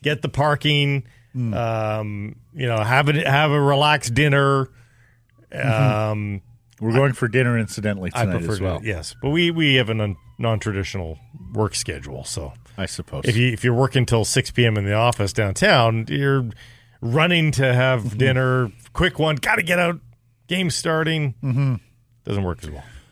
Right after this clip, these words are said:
Speaker 2: So the Blues off a three nothing win over Calgary, and then the Rangers on Saturday. This, uh,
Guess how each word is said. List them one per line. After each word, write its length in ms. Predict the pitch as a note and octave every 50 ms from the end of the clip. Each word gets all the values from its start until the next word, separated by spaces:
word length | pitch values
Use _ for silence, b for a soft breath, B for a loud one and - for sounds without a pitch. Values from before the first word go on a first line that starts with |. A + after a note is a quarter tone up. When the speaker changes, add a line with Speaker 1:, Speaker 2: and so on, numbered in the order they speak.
| b b b b b
Speaker 2:
So 160 | - - E3+
the 120 | D3 D3+ D3
Blues 380 | B2+ E3 F#3 G#3 A3 G3+ E3
off 220 | G3 F3 E3+ - -
a 80 | E3+
three 300 | C#3+ - - F3 F3+ F3
nothing 360 | E3 E3 D#3+ C#3 E3+ E3 D3
win 160 | D3 D3+ D3+ C#3+
over 300 | C#3+ C#3 B2 A2+ A#2+ A#2
Calgary, 580 | - - D#3 C#3 C#3 A#2+ A#2 A#2+ A#2+ A#2 A2+
and 120 | A#2 A2+ A#2
then 140 | A#2+ A#2
the 80 | A2+ A2
Rangers 520 | G#2+ A2+ B2+ C#3 C#3+ C3+ - C3+ A#2 -
on 180 | B2 A#2 A2+ G#2
Saturday. 840 | F#2 - - D3+ C3+ B2 B2+ A#2+ A#2 G2 E2+ F2+ F2 F2+ G2+ A2
This, 460 | G#2+ G2 G2 F#2 F2 - - - - -
uh, 380 | G2+ F#2+ F2+ F2 F2 F#2+ A#2